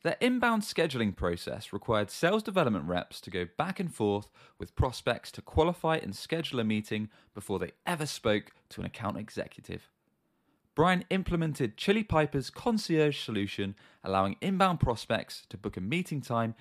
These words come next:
in the correct account exec's calendar immediately after filling in a demo request form. Behind the scenes, Chili Piper qualified the lead, routed it to the correct account exec, and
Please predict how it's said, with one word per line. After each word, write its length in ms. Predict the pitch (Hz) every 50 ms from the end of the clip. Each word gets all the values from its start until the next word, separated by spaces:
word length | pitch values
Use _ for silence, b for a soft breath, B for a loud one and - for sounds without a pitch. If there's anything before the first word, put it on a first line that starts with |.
| b b b
in 80 | - 85
the 60 | 87
correct 420 | - - - 131 202 - - - -
account 320 | - - - 135 156 170 -
exec's 380 | 127 - 110 131 123 - -
calendar 480 | - - 113 110 107 104 104 104 104 104 B B B B B -
immediately 680 | 92 92 104 135 165 170 147 120 107 - - 82 87 82 -
after 260 | - 95 - - -
filling 340 | 95 - - 123 123 131 127
in 180 | 113 110 113 - -
a 60 | -
demo 280 | - - 90 90 95 98
request 420 | 101 104 - - 90 90 - -
form. 300 | - 85 85 85 85 95 - _ _ _ _ _ _ _ _ _
Behind 320 | 95 95 143 196 220 220
the 40 | 214
scenes, 440 | - - 160 151 147 147 139 - - b b b b b b
Chili 240 | - - 240 233 208
Piper 320 | - - 135 120 - -
qualified 560 | 101 - - - 190 226 226 - 233 233 233 220
the 60 | 196
lead, 320 | 123 101 87 85 101 - _ b b b b b b b -
routed 320 | 120 156 214 214 - 151
it 160 | 135 - -
to 80 | - 107
the 80 | 101
correct 380 | 101 - - 165 180 - - -
account 320 | - - - 139 139 127 127
exec, 480 | - 95 98 104 80 82 - - - b b b b b b
and 180 | b 92 95